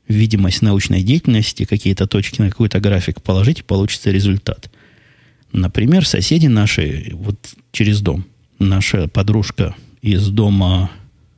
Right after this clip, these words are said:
нет, у нас не подружка здесь, ну, короче говоря, самая близкая подружка, которая хотела с нами делать, так и не стала с нами делать, мы делали с дочкой вдвоём.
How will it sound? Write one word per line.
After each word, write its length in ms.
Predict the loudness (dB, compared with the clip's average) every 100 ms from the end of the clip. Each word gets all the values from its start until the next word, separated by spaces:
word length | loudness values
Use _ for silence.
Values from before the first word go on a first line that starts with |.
| _ _ _ _ _ _ _ -4
нет, 280 | -2 -2
у 40 | -2
нас 180 | 0 -2
не 60 |
подружка 520 | -2 0 0 0 0 0
здесь, 260 | 0 -2 -6 -20 -4
ну, 60 | 0
короче 300 | 2 2 2
говоря, 220 | 4 2
самая 280 | 2 2 4
близкая 380 | 2 0 -2
подружка, 480 | 0 0 0 -2 -4
которая 340 | -4 -2 0 0
хотела 440 | -2 0 0 0
с 120 | 0
нами 260 | 0 2 2
делать, 440 | 2 4 2 0 -10 _ _ -6
так 260 | -4 -2
и 40 | 0
не 100 | 0
стала 280 | 0 2 2
с 80 | 2
нами 200 | 2 4
делать, 300 | 2 2 2
мы 80 | 2
делали 280 | 2 2
с 80 | 2
дочкой 360 | 2 -2 -2 -2
вдвоём. 560 | 0 2 2 2 -2